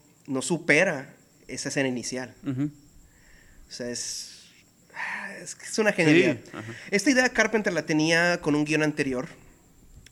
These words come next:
Speaker 1: eh, que produjo John Peters.
Speaker 2: Ujú.
Speaker 1: Eh, se llamaba Eyes, que evoluciona a los, eh, Eyes of Laura Mars, Los ojos de Laura Mars.
Speaker 2: Sí.
Speaker 1: En el que es, eh, una fotógrafa que empieza a tener sueños desde el punto de vista de un asesino.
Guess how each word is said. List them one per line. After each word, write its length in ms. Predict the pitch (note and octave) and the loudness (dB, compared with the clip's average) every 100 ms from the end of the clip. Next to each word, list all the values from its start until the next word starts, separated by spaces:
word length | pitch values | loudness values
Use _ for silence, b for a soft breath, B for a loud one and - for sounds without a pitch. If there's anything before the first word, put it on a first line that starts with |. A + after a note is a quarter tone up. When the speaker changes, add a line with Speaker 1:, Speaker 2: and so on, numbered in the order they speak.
| - | -10
Speaker 1:
eh, 920 | C3 B2+ B2 B2 B2 B2 A#2+ A#2+ A#2+ | -6 -4 -2 -4 -6 -6 -6 -8 -10
que 100 | - | -10
produjo 340 | C3+ B2+ B2+ D3 | -6 -4 -2 -2
John 120 | D3+ | -2
Peters. 520 | D3+ B3 E3+ - - - | 0 0 0 -4 -10 -8
Speaker 2:
Ujú. 220 | A#2 G#3+ B B B B B B B B - | -8 -8 B B B B B B B B -10
Speaker 1:
Eh, 600 | C3 B2+ B2 B2 A#2 A#2+ | -6 -4 -4 -4 -6 -6
se 140 | B2 | -4
llamaba 380 | B2+ C3 C#3+ C3 C#3+ D#3 | -2 0 0 0 2 2
Eyes, 360 | C#3 - - - | 2 -4 -4 -2
que 100 | C#3 | -4
evoluciona 480 | B2+ B2+ C3 B2 | -2 -4 -4 -2
a 20 | C#3 | -2
los, 520 | C#3 - - - - | -4 -6 -10 -12 -8
eh, 180 | B2+ A#2+ - | -6 -4 -2
Eyes 140 | C#3 C#3+ | -4 -4
of 120 | C#3+ | -4
Laura 220 | C#3 B2+ | -2 -2
Mars, 260 | B2 D3+ G3+ | 0 -2 -2
Los 160 | C#3 | -8
ojos 180 | C3 C#3+ | -8 -8
de 60 | B2+ | -6
Laura 200 | A#2+ A#2+ | -4 -4
Mars. 400 | B2+ G3+ - - | -4 -6 -8 -10
Speaker 2:
Sí. 140 | - B2 - - - _ - B B B B - | -6 -6 -8 -20 -20 _ -20 B B B B -4
Speaker 1:
En 100 | C#3 | -2
el 120 | C3 | -2
que 440 | C#3+ C3 B2 B2+ B2+ | -2 -2 -2 -4 -4
es, 200 | - E3 | -4 0
eh, 240 | D3+ C#3+ | 0 0
una 200 | C#3 D3 | 0 -2
fotógrafa 600 | C#3+ C#3+ C#3 C#3 C#3 C#3 | -2 -4 -2 0 0 -4
que 260 | - A#2+ A#2+ | -4 -4 -6
empieza 380 | A#2 B2+ A#2+ C3+ | -6 -6 -8 -8
a 40 | |
tener 180 | C3 B2 | -8 -8
sueños 340 | - C3 C3+ | -4 -2 -2
desde 120 | B2+ | -4
el 40 | A#2+ | -6
punto 220 | C3 B2+ | -6 -6
de 20 | |
vista 220 | B2 - | -6 -6
de 40 | A#2+ | -6
un 60 | |
asesino. 480 | A#2+ A#2+ - A#2+ F2+ | -6 -6 -8 -10 -14